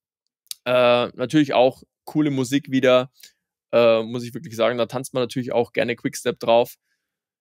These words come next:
Ich fand's auch mutig, dass man dann auch mit dieses so Stöckchen hin und her werfen, <laughs> das kann gerne mal, äh, schief gehen,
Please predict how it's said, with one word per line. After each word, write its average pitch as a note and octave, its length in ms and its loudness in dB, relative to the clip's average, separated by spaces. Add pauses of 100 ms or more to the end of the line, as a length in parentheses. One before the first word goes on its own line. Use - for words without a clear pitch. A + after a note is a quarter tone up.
(380)
Ich C3+ 140 -2
fand's G3+ 240 2
auch C#3 200 0
mutig, A#3+ 600 -4 (180)
dass C#3 180 -2
man D3 140 -2
dann C#3+ 220 -4
auch - 360 -2 (360)
mit C3+ 500 -6
dieses C3+ 760 -6
so C3+ 460 -4 (500)
Stöckchen G3 460 0
hin G3 160 6
und F#3 120 2
her F3 260 2
werfen, E3+ 520 0 (260)
<laughs> - 320 -4
das D#3+ 260 -2
kann D3+ 240 2
gerne D#3 220 4
mal, C#3+ 360 0
äh, C3 320 -2
schief D#3 320 -10
gehen, E3+ 360 0